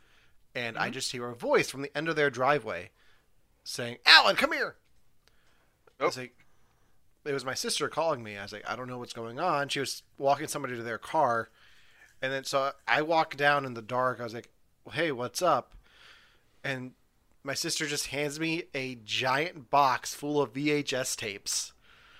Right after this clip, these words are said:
Speaker 2: What?
Speaker 1: Like, "Here, do you want these?" I was like, "Yeah, sure." Not knowing what was in it. Just taking this box of V H S tapes to my car.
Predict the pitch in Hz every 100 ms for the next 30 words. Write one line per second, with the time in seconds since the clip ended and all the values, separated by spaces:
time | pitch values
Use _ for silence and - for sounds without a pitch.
0 | - - _ _ 165 170 156 170 151 156
1 | 147 202 160 139 151 147 156 185 185 202
2 | 165 143 139 - 175 285 302 139 104 -
3 | - - 277 220 120 - 202 262 247 262
4 | 254 240 196 220 135 - - - - -
5 | 165 - - 165 165 185 175 139 123 151
6 | 160 - 135 147 147 151 156 - 127 -
7 | 139 131 120 135 131 117